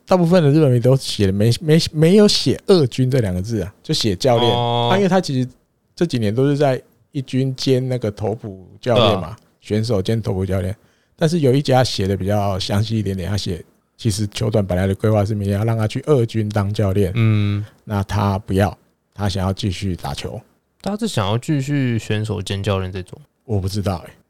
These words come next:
Speaker 1: 他没有写。
Speaker 2: 因为感觉如果像今年这样，他搞不好 OK。
Speaker 1: 但是这个也是另外一个现实啊，因为四十了。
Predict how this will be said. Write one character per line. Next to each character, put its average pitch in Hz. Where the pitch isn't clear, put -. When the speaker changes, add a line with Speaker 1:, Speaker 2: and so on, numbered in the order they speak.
Speaker 1:
他 120
没 117
有 110
写。 -
Speaker 2:
因 -
为 87
感 123
觉 135
如 170
果 160
像 156
今 151
年 113
这 120
样， 113
他 120
搞 98
不 101
好 104
OK。 -
Speaker 1:
但 175
是 -
这 165
个 151
也 110
是 123
另 143
外 127
一 127
个 120
现 123
实 104
啊， 98
因 117
为 123
四 107
十 -
了。 65